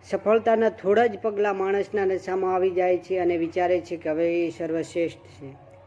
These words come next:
પણ સર્વશ્રેષ્ઠ નથી. એનામાં કંઈક એવો ઘમંડ આવી ગયો છે જે બીજાથી પર છે. ઘમંડના કારણે માણસ શીખવાનું બંધ કરી દે છે, એ મિત્રતા ગુમાવે છે,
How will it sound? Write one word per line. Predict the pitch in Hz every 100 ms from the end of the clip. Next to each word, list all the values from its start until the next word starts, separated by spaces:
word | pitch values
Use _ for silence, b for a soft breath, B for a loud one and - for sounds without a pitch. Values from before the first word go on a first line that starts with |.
| -
પણ | 160
સર્વશ્રેષ્ઠ | 139 165 165 185 196 208 196 226
નથી. | 220 208 143 - -
એનામાં | 170 185 190
કંઈક | 180 214 208 185 B B B -
એવો | 214 240
ઘમંડ | 175 185 190 180
આવી | 180 165
ગયો | 165 160
છે | 170 151
જે | 175
બીજાથી | 175 175 190 190 190 190
પર | 190 - 220 220
છે. | - 151 143 - B B B -
ઘમંડના | 156 185 202 190
કારણે | 190 196 196
માણસ | 185 190 185
શીખવાનું | - 180 202 196 196
બંધ | 202 196
કરી | 202 202
દે | 190 202
છે, | 190 202 202 B B B - -
એ | 170
મિત્રતા | 180 175 196 202 196
ગુમાવે | 185 196 190 190 202
છે, | 196 202 214